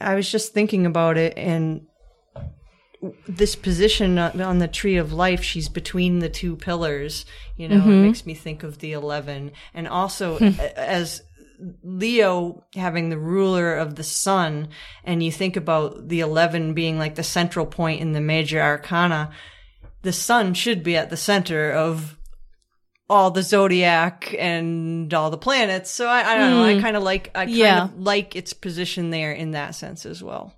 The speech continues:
Speaker 2: Mm-hmm. Mm-hmm. Yeah, I think I can see where you're getting at. I mean, we do, a, a lot of the rulership is based on the fact that the sign ruled by the sun and the sign ruled by the moon are together in the middle,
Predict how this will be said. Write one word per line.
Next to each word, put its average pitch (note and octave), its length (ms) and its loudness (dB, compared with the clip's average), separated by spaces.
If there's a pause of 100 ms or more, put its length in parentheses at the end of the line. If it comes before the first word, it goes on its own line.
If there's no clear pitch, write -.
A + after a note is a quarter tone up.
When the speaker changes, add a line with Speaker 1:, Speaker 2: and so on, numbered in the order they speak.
Speaker 2:
Mm-hmm. G#3+ 1040 2
Mm-hmm. A3 300 6 (1300)
Yeah, F3 460 6 (140)
I F#3 100 0
think F#3+ 220 -2
I D#3 60 2
can D#3+ 160 0
see D#3+ 200 -2
where D#3+ 100 0
you're D3+ 140 2
getting D3+ 300 0
at. D#3 80 0
I E3 60 2
mean, E3+ 180 6
we F#3 100 6
do, G3 520 4 (280)
a, G3+ 80 0
a G#3 260 2
lot G#3+ 260 6
of F#3+ 140 4
the F#3 100 4
rulership G3 600 4
is E3 160 0
based F#3 400 2
on E3 140 2
the E3 60 0
fact E3 320 0
that E3+ 220 -2 (340)
the E3+ 340 8
sign F3+ 440 6
ruled E3+ 300 4
by D#3 180 4
the D#3 120 -2
sun E3+ 460 2
and D#3+ 140 0
the D#3 60 2
sign D#3 420 2
ruled D#3+ 400 2
by D3+ 220 4
the D3+ 100 0
moon F3 360 6
are D3+ 240 0
together D3+ 680 0
in E3 140 -4
the D#3 60 0
middle, D#3 460 -2